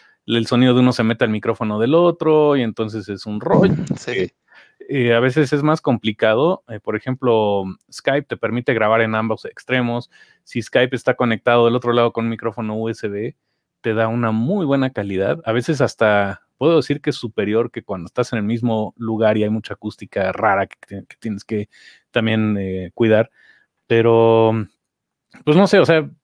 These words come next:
Speaker 1: vi que tú publicaste el podcast, lo publicaste, según yo, en Spreaker. ¿Sí usaste Spreaker o se fueron por otra plataforma?
Speaker 2: No, sí, de hecho, e-, eso fue, eh, la, la,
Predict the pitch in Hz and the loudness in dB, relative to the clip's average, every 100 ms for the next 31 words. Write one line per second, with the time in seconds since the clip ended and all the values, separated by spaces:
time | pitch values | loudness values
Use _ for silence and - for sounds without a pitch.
0 | _ _ _ _ 143 170 196 214 202 202 | _ _ _ _ -2 -2 2 0 0 -4
1 | 208 156 131 170 - 175 135 - 190 190 | -2 -4 0 0 2 0 0 2 0 2
2 | 208 180 131 131 120 117 147 151 170 151 | 0 0 -2 -2 -4 -2 -2 -2 -4 -2
3 | 127 147 156 147 - 131 139 220 269 _ | -2 0 -2 -4 -4 -6 -4 -4 -4 _
4 | _ _ _ 160 165 180 - - 160 180 | _ _ _ -2 0 0 -2 -2 -2 2
5 | 196 127 113 143 147 123 123 135 110 - | 2 0 -2 -2 -2 -4 -4 -8 -10 -12
6 | - 113 92 - _ _ _ _ _ _ | -10 -10 -10 -18 _ _ _ _ _ _
7 | _ 139 131 131 135 127 123 - 131 127 | _ 0 0 2 2 2 0 -2 0 0
8 | 131 127 123 123 127 - 120 120 117 117 | 0 0 0 -2 -2 -4 -4 0 2 2
9 | 113 117 120 _ - 113 - - - - | 0 -4 -16 _ -10 -6 -6 -8 -10 -14
10 | - _ 127 120 110 120 117 117 117 120 | -20 _ -6 -4 -4 -6 -4 -2 -2 -4
11 | 120 | -8